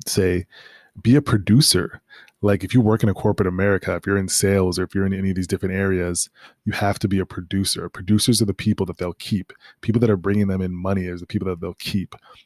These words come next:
For your own self, if you have your own business, be a better salesperson, be a producer. You have to understand that because that's the way, that's what brings value.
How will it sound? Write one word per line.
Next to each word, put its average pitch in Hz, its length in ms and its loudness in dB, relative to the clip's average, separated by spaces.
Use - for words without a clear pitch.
For - 100 0
your 104 120 6
own 120 100 4
self, 104 180 0
if 98 140 0
you 101 80 4
have 101 160 4
your 104 80 2
own 95 160 -2
business, 95 400 -4
be 104 240 -2
a 113 60 4
better 95 300 -6
salesperson, 104 720 -4
be 98 140 -6
a 101 80 -4
producer. 95 720 -10
You 104 80 -8
have 98 260 -4
to 107 100 -8
understand 98 580 -6
that 87 180 -12
because 87 220 -16
that's 92 220 -8
the 95 100 -8
way, 92 280 -8
that's 98 380 -10
what 101 300 -6
brings 95 240 -6
value. 98 480 -4